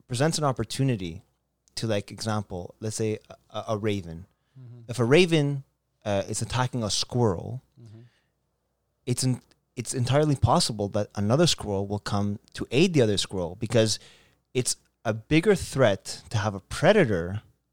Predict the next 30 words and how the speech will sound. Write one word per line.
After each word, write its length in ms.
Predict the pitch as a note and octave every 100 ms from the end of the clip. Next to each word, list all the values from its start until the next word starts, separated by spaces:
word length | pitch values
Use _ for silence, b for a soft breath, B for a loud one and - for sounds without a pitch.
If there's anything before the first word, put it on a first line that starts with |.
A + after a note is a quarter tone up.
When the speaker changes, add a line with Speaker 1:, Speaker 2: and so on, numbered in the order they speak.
| _ _ _
Speaker 1:
such 240 | - B2+ B2
as 100 | G#2+
the 100 | G2+
raven 360 | B2+ D#3+ A#2+
that 140 | G2+ G2+
can 120 | G2
kill 360 | - - F3 G#3
these 340 | C3+ A2 G2
things, 540 | - F2+ F2+ A2+ - A#2
Speaker 2:
Mm-hmm. 480 | - - _ _ G2+
Speaker 1:
right, 240 | A#2 -
one 240 | A#2+ B2
by 180 | A2 G2+
one, 460 | F#2+ C#3 C#3 A#2 C3+ B B B B
as 180 | G#2+ A#2+
opposed 380 | C3 D#3 E3 D3
as 140 | B2+
it 80 | B2+
is 120 | C3
to 80 | C3
have 300 | A#2+ C3 B2
another 260 | A#2+ A2+ A2
squirrel 360 | - - E3+ B2+
that 140 | A#2
you 80 | A2
could 220 | A#2 G#2+
maybe 200 | B2 B2
have 140 | B2
a 60 | A2
higher 340 | G#2+ A2 G#2